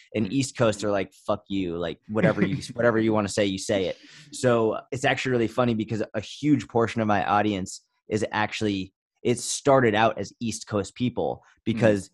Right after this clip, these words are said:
Speaker 1: they appreciated what I was like. And often the West Coast people did not like how I was so brash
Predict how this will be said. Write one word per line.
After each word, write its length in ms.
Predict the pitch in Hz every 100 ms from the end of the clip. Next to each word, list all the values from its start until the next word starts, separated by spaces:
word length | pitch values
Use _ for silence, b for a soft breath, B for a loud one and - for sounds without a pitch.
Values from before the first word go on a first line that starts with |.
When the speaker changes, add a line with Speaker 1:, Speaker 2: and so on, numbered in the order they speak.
| -
Speaker 1:
they 300 | - _ 104
appreciated 500 | 98 - 117 110 107
what 140 | 104 98
I 60 |
was 120 | 98
like. 260 | 107 127 -
And 80 | 113
often 320 | 110 104 110
the 60 | 104
West 320 | 120 135 -
Coast 200 | 120 -
people 260 | 113 107 104
did 240 | 101 104
not 320 | 104 123 -
like 240 | 110 104 -
how 180 | 104
I 100 | 104
was 220 | 101 101 - b b
so 200 | - 113
brash 720 | 95 98 98 101 131 - -